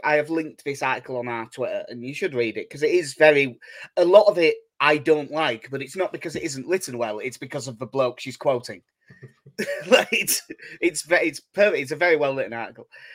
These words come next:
But, um, yeah. Talking about recruitment, the character is as important as anything else in bringing the right players to the club.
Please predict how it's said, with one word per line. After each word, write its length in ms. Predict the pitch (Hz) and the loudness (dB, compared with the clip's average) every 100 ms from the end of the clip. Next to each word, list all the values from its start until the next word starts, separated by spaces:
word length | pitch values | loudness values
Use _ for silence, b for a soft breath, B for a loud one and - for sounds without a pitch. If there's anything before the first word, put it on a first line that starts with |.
| B - | B 0
But, 220 | 160 165 | 2 4
um, 220 | 156 147 _ _ _ _ _ _ _ - | 0 -2 _ _ _ _ _ _ _ -2
yeah. 240 | 220 135 113 _ _ _ _ _ _ _ _ - | 2 2 2 _ _ _ _ _ _ _ _ -2
Talking 260 | 226 226 214 | 2 2 4
about 200 | 202 185 | 4 4
recruitment, 600 | 185 165 135 120 123 120 _ _ _ - | 0 -2 -4 -4 -8 -10 _ _ _ -10
the 100 | 156 | -8
character 600 | - 202 214 214 202 180 | 0 0 0 -4 -4 -4
is 140 | 147 | -2
as 180 | 147 131 | -6 -6
important 540 | 143 143 156 143 147 | -12 -2 0 2 -2
as 120 | 123 139 | -6 -4
anything 340 | 143 139 135 | -4 -4 -4
else 240 | 127 120 123 | -4 -4 -12
in 60 | |
bringing 180 | 120 123 | -10 -8
the 60 | 120 | -4
right 180 | 120 - | -4 -4
players 240 | 123 113 | -8 -8
to 60 | - | -14
the 60 | |
club. 240 | 123 113 | -12 -10